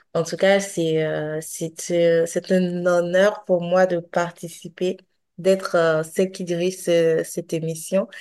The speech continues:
Et, euh, bienvenue à tout un chacun dans notre, euh, nouvelle émission de Des mots sur les mots, qui est le lundi des passionnés. Et, euh, comme, euh, je l'avais expliqué dans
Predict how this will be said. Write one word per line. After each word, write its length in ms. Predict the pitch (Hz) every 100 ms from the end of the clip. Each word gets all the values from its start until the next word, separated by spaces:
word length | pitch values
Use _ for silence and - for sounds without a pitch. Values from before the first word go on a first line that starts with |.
| - - - _ -
Et, 320 | 165 165 165
euh, 200 | 160 160
bienvenue 680 | 156 160 170 165 170 180 190 165
à 200 | 160 160
tout 140 | 180
un 60 | 190
chacun 360 | 190 175 175 165
dans 100 | 160
notre, 480 | 160 160 160 - 156
euh, 320 | 156 156 160
nouvelle 640 | 160 170 180 170 185 185 190
émission 760 | 160 160 160 160 - 202 214 202
de 100 | 165
Des 160 | 160
mots 140 | 160 170
sur 200 | - 175
les 140 | 160
mots, 280 | 151 170 214 - - - -
qui 220 | - 185 190
est 100 | 185
le 120 | 170
lundi 320 | 165 165 165
des 160 | 165 160
passionnés. 840 | 160 156 156 - 160 156 165 160 - - - _ _ 165
Et, 220 | 160 156
euh, 140 | 156 160
comme, 300 | - 196 190
euh, 180 | 170 165
je 100 | 160
l'avais 220 | 165 160 160
expliqué 760 | 147 - - - 156 - 190
dans 560 | 170 160 156 156 151